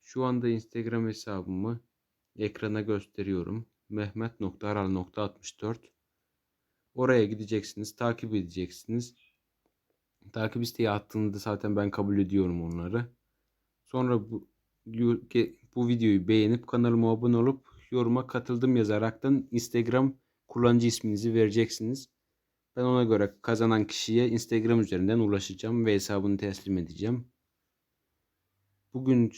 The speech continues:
günlerden çarşamba, pazartesi ya da salı günü kazananını çek-, ona kazananı şey yaparım.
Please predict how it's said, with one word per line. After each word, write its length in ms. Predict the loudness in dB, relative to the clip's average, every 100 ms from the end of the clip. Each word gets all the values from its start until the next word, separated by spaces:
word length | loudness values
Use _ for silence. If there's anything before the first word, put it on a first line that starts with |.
| -6
günlerden 440 | -2 0 2 0
çarşamba, 800 | -2 -4 -4 -4 -4 -2 -2 -2 -6 _ _ _ _ _ _ _ _ _ _ _ _ _ _ _
pazartesi 760 | -4 2 2 2 0 -6 -2 2
ya 120 | 2
da 80 | 2
salı 320 | -2 0 2
günü 460 | 2 2 2 0 -6 -20 _ _ _
kazananını 800 | -6 -4 0 0 2 2 2 2 -2 _
çek-, 360 | -6 -4 -4 -10 _ -10
ona 320 | -2 2 2
kazananı 480 | 0 -2 2 2 2
şey 160 | 0 -2
yaparım. 520 | -2 -4 -2 -4 -6